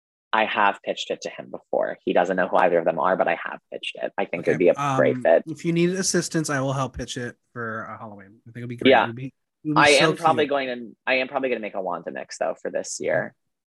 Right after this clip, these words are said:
Speaker 2: That's exciting.
Speaker 1: Yeah.
Speaker 2: If you could eat one meal every day for the rest of your life,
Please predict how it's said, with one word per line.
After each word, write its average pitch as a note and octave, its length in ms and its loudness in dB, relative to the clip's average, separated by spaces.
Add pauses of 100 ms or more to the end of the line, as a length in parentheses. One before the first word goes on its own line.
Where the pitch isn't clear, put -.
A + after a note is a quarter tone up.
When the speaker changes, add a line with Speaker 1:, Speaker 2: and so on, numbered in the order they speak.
Speaker 2:
That's A2 240 -14
exciting. C#3+ 400 -8 (640)
Speaker 1:
Yeah. - 160 -2 (480)
Speaker 2:
If A3 200 0
you A#3 120 4
could A#3+ 160 0
eat G#3+ 100 4
one E3+ 280 2
meal C#3+ 200 0
every D#3 220 0
day D3 160 0
for C#3+ 100 -10
the C#3 80 -6
rest C#3 220 -6
of C#3+ 80 -8
your C#3+ 80 0
life, A2 420 -6